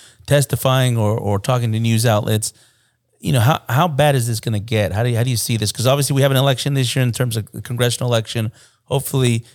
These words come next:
there's congressmen that beco-, make this more of an important issue, uh, in the country. I think there's, there is some that are definitely doing so. Uh, and then we have a presidential election in twenty twenty-four, but can it wait, uh, that long? I mean, this thing is getting really out of hand.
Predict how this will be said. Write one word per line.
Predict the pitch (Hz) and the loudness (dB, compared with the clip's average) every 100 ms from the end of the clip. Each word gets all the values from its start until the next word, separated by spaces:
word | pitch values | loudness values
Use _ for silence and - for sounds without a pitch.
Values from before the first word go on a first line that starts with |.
| _ - | _ -4
there's | 120 120 113 - | 0 0 -2 -4
congressmen | - 123 120 123 | -2 0 0 0
that | 120 104 | 0 -2
beco-, | - - | -4 -4
make | 120 120 | -2 -2
this | 127 | -2
more | 113 113 113 | 0 2 0
of | |
an | 110 | 0
important | 104 - 127 - | -4 -4 -6 -2
issue, | 113 107 120 110 107 _ _ _ - | -2 0 0 -2 -2 _ _ _ -2
uh, | |
in | 117 117 | 0 0
the | |
country. | 120 151 131 | 0 0 0
I | |
think | 131 123 | 0 -2
there's, | 120 104 | -2 -2
there | - 120 | 0 0
is | 117 | 2
some | - 131 | 0 0
that | 113 | 0
are | 107 | 0
definitely | 110 110 110 | -2 -2 -2
doing | 107 117 110 | 0 0 0
so. | - 120 117 - _ _ _ | 0 2 0 -4 _ _ _
Uh, | - 117 110 113 | -2 0 2 2
and | 120 | 0
then | 123 | 2
we | 117 | 2
have | 113 107 | 2 0
a | |
presidential | 98 113 110 107 107 110 | 0 0 2 0 0 -2
election | 107 107 | -2 -4
in | |
twenty | - 117 | -4 -4
twenty-four, | 104 104 104 - 107 | -4 -4 -4 -2 -4
but | - | -4
can | - 139 | -4 -4
it | |
wait, | 110 - 123 - _ _ _ _ | -4 -4 -6 -6 _ _ _ _
uh, | - 104 107 | 0 0 0
that | 107 110 104 | 0 0 0
long? | - 120 117 | 0 0 0
I | |
mean, | 104 | -2
this | 107 117 | -2 -2
thing | 117 | -2
is | |
getting | 104 110 101 | -2 -2 -2
really | 113 110 | 0 0
out | 104 98 | 0 0
of | |
hand. | 110 107 95 | 0 -2 -4